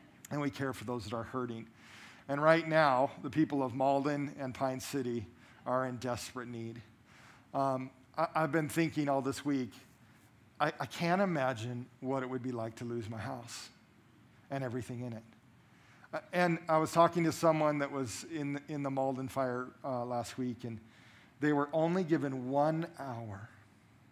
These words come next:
one hour of warning.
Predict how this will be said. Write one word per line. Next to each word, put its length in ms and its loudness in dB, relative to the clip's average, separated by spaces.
one 340 0
hour 400 -4
of 120 -10
warning. 360 -8